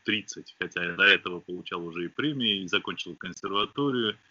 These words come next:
и закончил центр Вишневского, и много чего было спето и на оперной сцене, и на камерной. Но всё равно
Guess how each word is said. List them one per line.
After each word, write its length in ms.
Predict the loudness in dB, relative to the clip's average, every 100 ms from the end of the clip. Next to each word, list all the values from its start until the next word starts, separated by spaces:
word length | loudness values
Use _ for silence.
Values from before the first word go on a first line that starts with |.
| -20 -20 -20 _ -6
и 60 | 2
закончил 920 | 2 4 0 0 -2 -2 -2 -4 -6
центр 320 | -4 -4 -2
Вишневского, 540 | -2 -2 0 -2 0 -2
и 20 |
много 320 | 0 -2 -2
чего 1040 | -4 -4 -2 -2 -4 -4 -4 -4 -4 -4 -4
было 460 | -6 0 2 2
спето 560 | 0 2 2 4 2 2
и 280 | 0 0 0
на 120 | 2
оперной 500 | 6 6 4 2 2
сцене, 380 | 0 -4 -4 -2
и 40 |
на 100 | -2
камерной. 400 | 2 0 0 -14 -10
Но 220 | -8 -10 _ _ _ -20
всё 120 | -6 0
равно 380 | 2 2 -2